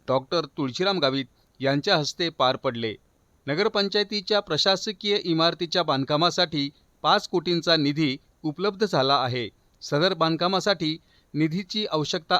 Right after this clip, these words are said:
असल्यास अजून पाच कोटीपेक्षा जास्त निधी देण्याचे काम आमदारांच्या माध्यमातून करण्यात येईल, असे आश्वासन डॉक्टर तुळशीराम गावित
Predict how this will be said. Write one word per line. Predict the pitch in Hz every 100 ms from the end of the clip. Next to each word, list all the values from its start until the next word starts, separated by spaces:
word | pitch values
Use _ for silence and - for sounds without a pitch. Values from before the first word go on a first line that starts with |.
| -
असल्यास | - 175 156 139 - _ _
अजून | 165 170 240
पाच | 226 185 180
कोटीपेक्षा | 196 180 180 160 - 175
जास्त | 127 147 180 214
निधी | 180 151 156
देण्याचे | 139 151 175 - 165 - _ _ _ _ _
काम | 170 160 143 - _
आमदारांच्या | 147 160 180 190 185 190
माध्यमातून | 160 127 143 160 170 190 185
करण्यात | 143 147 202 165
येईल, | 147 143 - _
असे | 147 - 220 -
आश्वासन | 147 185 208 170 160 - _ -
डॉक्टर | 139 147 185 175
तुळशीराम | 165 _ 143 147 196 185 175
गावित | 131 147